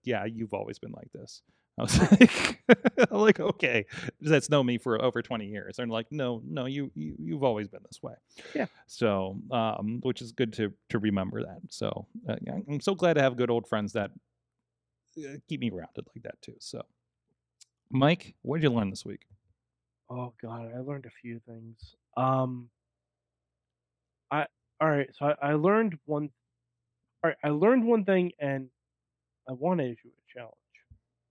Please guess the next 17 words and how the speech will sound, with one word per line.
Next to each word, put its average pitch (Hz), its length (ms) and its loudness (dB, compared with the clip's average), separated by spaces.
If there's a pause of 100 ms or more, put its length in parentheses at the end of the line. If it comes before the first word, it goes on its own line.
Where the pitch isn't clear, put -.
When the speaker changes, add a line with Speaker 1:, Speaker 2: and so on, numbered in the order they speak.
(480)
Speaker 1:
Okay. 190 400 0 (1400)
Speaker 2:
Um, 117 360 -6 (220)
I 131 80 -8
know 151 180 2
the 135 100 -2
challenge 131 320 -4
isn't 123 240 -16
going 117 180 -18
to 113 100 -20
be 120 60 -20
accepted, 123 340 -20 (180)
but 113 60 -20
I 113 80 -20
wanna 117 160 -20 (100)
issue 117 220 -20
it 110 160 -20
anyway, 110 340 -20